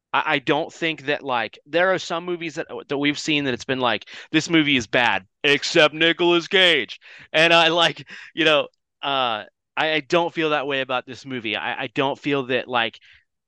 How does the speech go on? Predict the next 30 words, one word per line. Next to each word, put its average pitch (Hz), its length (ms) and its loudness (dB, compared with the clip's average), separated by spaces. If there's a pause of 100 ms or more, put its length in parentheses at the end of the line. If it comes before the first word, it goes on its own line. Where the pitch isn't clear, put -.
(360)
any 175 240 0
part 151 260 -2
of 139 60 -2
this 135 180 -8
movie 131 340 -8
is 120 140 -4
really 123 280 -4
its - 280 -8
saving 113 460 -4
grace. 104 520 -8 (360)
Um, 120 320 2 (100)
<laughs> - 100 -8
and 185 120 0
that 165 120 2
includes 151 460 0
him. 117 220 -2
I, 98 220 -4
I 117 40 -6
think 131 220 -12
he 127 100 -4
does 117 360 0 (280)
an 143 220 -4
adequate 127 500 0
job 110 320 0
with 110 140 -8
what 117 140 -6
he's 104 160 -12
given. 80 320 -8
That's 95 200 -14
fine. 76 340 -4